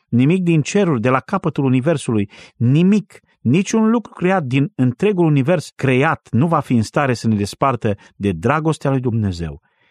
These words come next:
care este în Hristos Iisus, Domnul nostru. Ieremia treizeci și unu cu trei, Dumnezeu spune: „Te iubesc cu o iubire veșnică.” Aceasta, dragi prieteni, este pentru că suntem păziți de Duhul Sfânt.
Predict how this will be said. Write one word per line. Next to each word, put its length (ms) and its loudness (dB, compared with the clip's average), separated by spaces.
care 240 0
este 400 0
în 120 2
Hristos 420 -4
Iisus, 440 -10
Domnul 600 -2
nostru. 480 -12
Ieremia 400 2
treizeci 320 0
și 100 -6
unu 160 0
cu 120 -6
trei, 340 -6
Dumnezeu 420 0
spune: 520 -2
„Te 100 0
iubesc 500 0
cu 100 -4
o 40 2
iubire 360 0
veșnică.” 520 -12
Aceasta, 720 -4
dragi 340 -4
prieteni, 420 -4
este 320 -2
pentru 300 -2
că 120 -4
suntem 440 -2
păziți 480 -4
de 100 -6
Duhul 240 -8
Sfânt. 460 -20